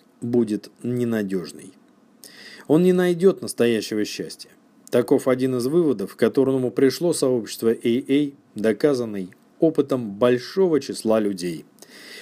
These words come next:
Принцип, согласно которому мы не найдём сколько-нибудь надёжной опоры, пока не признаем полное поражение, является тем корнем, на основе которого зародилось и расцвело наше сообщество. Поначалу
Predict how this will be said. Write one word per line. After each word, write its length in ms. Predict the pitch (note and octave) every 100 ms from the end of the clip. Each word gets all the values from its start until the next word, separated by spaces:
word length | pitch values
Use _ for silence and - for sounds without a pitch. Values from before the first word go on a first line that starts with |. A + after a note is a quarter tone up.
| - -
Принцип, 400 | A3 G#3 D3+ -
согласно 460 | C3 D#3 D#3 C#3+
которому 560 | D3+ C#3 E3+ C#3 G#2 E2 _ _ _
мы 160 | A2 C#3
не 100 | D#3
найдём 380 | D#3 D#3+ F3 D3
сколько-нибудь 640 | - A#2+ B2 A#2+ A#2 A#2
надёжной 500 | B2+ C3+ C3 A#2+ B2+
опоры, 300 | B2 D3+ B2+
пока 280 | B2 A2+ B2+
не 120 | B2
признаем 520 | A2+ B2 A#2+ B2 A#2
полное 460 | - F3 F3+ D3+ A#2
поражение, 720 | A2+ G#2+ F#2+ G2 F2 D#2 C#2 - - - -
является 560 | A#2 D3 E3 D#3+ D#3+
тем 300 | - F#3+ F3+
корнем, 460 | C#3 C#3+ A#2 F2+ D#2 E2
на 180 | A#2+
основе 360 | D#3+ G3 F#3+ E3
которого 460 | D#3 C3+ D#3 D3 A#2+
зародилось 600 | B2+ B2+ C3+ E3 C#3+ B2+
и 40 |
расцвело 600 | G#2 - G#2 G#2 A2+ A2
наше 360 | A2+ G#2+ G2+ G2+
сообщество. 680 | - G2+ F#2 - - - - _ _ - - - - - - - -
Поначалу 640 | D3+ F#3 G3 C#4 C4